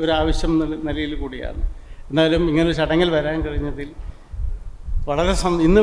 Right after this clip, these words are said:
വരാൻ ഒരു ന-, നിലക്കും നിവൃത്തിയില്ലാത്തൊരു ദിവസമായിരുന്നു. പക്ഷേ എനിക്ക് വരാതിരിക്കാൻ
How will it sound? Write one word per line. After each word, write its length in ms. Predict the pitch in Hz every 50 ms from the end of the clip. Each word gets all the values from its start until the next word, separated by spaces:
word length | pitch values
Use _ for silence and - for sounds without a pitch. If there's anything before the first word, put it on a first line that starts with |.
| 190 170
വരാൻ 260 | 160 175 185 202 208 202 202 - 170
ഒരു 140 | 185 220 226 220 208
ന-, 140 | 190 - - - - 175
നിലക്കും 380 | 175 180 180 - - - 214 214 - - - 170
നിവൃത്തിയില്ലാത്തൊരു 760 | 175 170 196 196 190 - 214 196 196 190 185 - 185 180 185 170
ദിവസമായിരുന്നു. 480 | 156 147 147 - 165 160 151 143 139 143 139
പക്ഷേ 160 | 135 - 170 160 160
എനിക്ക് 200 | 160 156 160 175 151 147
വരാതിരിക്കാൻ 680 | 147 147 165 180 196 202 190 190 - - 165 156